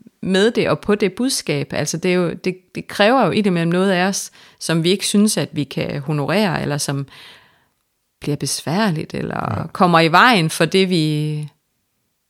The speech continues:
Speaker 1: synes, vi skal.
Speaker 2: Ja, og hvad gør man så i de der øjeblikke der, eller længere perioder måske
Speaker 1: Ja.
Speaker 2: endda, hvor, at, øh, hvor man ikke føler, at man kan, kan gå den vej, eller at der er noget, der bremser en i at gå den vej?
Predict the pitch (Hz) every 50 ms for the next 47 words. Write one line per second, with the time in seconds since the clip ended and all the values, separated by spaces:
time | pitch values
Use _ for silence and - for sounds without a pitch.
0 | _ _ _ _ _ _ _ - - - 202 196 - - 165 - - 185 202 220
1 | - - - - _ - - 110 113 - - - _ _ _ _ _ _ _ _
2 | _ - 104 104 107 - 110 113 113 113 110 - - 104 98 87 98 101 95 92
3 | 95 82 71 - _ _ _ _ _ _ _ _ _ _ _ _ _ _ - 98
4 | 95 101 95 92 92 98 95 104 87 90 90 87 82 - _ _ - 107 - _
5 | _ _ 87 85 87 80 76 76 87 92 85 85 92 95 98 92 - - 92 85
6 | 85 87 98 104 101 104 90 82 - - - - 196 202 214 240 226 - - -
7 | - - - - - _ _ _ 98 92 87 85 80 80 82 90 87 87 85 80
8 | - _ - 95 87 82 85 87 95 98 - - - - _ _ _ - 110 107
9 | 98 82 82 82 87 85 - 87 87 82 78 - _ _ - - 104 85 101 104
10 | 107 101 101 101 90 95 98 104 - - _ 92 90 85 85 - 87 85 90 95
11 | 90 85 85 82 87 101 107 - 95 90 85 85 87 82 80 - 98 98 - 82
12 | 80 80 82 85 82